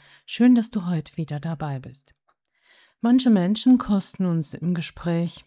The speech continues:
erstaunlich viel Kraft. Wir erklären mehr als sonst, wir wägen jedes Wort ab, wir versuchen beim Thema zu bleiben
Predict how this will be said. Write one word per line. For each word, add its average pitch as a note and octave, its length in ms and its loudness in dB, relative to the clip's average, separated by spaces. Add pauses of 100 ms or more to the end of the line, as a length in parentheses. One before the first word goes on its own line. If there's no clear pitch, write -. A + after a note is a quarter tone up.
(120)
erstaunlich D#3+ 960 -4
viel C#3+ 260 -8
Kraft. - 640 -14 (300)
Wir - 180 -10
erklären G#3+ 600 2
mehr G#3 180 2
als G3 240 -2
sonst, F3+ 460 -4 (340)
wir D#3 220 -4
wägen D#3 380 -2
jedes G3+ 500 -4
Wort E3 260 -4
ab, F3+ 320 -6 (320)
wir F3 140 -2
versuchen G#3 500 0
beim C#3+ 240 -2
Thema E3+ 340 -2
zu - 160 -8
bleiben G3 520 -2